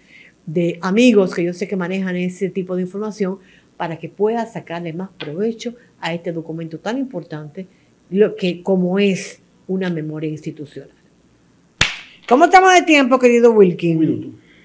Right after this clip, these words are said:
Speaker 1: ¿Eh?
Speaker 2: Un minuto.
Speaker 1: Un minuto. Vamos a actualizarnos para que usted esté en su casa, eh, actualizado, lo más importante. Miren,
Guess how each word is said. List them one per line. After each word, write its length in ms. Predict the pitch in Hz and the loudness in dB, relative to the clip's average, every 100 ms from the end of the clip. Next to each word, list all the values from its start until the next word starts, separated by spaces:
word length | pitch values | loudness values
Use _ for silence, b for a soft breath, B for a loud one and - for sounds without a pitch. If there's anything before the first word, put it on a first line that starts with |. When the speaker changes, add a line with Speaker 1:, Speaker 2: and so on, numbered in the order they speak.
| b - | b 2
Speaker 1:
¿Eh? 320 | 302 480 - _ _ - | 2 2 -4 _ _ -10
Speaker 2:
Un 180 | - | -6
minuto. 360 | 151 120 - - | -4 -6 -8 -4
Speaker 1:
Un 120 | 214 | 0
minuto. 440 | 262 202 143 156 170 B B | 2 2 0 -4 -6 B B
Vamos 280 | - 247 381 | 4 6 8
a 140 | 453 466 | 6 4
actualizarnos 680 | 415 359 - 262 233 220 | 6 4 6 6 6 4
para 220 | 226 220 208 | 2 2 2
que 60 | |
usted 260 | 202 240 262 | 4 4 4
esté 160 | 269 | 4
en 100 | 277 | 4
su 160 | 285 247 | 2 -2
casa, 580 | - 226 208 - 202 - _ _ _ _ _ _ _ | 2 4 4 0 -6 -6 _ _ _ _ _ _ _
eh, 1000 | 208 196 196 185 180 180 170 160 160 - _ _ _ _ _ _ _ _ - | 4 6 6 4 2 0 -2 -4 -8 -16 _ _ _ _ _ _ _ _ -2
actualizado, 800 | 208 - 226 196 - 208 185 180 | -2 0 -2 -2 0 2 2 2
lo 100 | 180 | 0
más 140 | 190 | -2
importante. 520 | 196 196 190 156 156 | -4 -4 -4 -4 -4
Miren, 340 | 240 320 214 | 0 2 0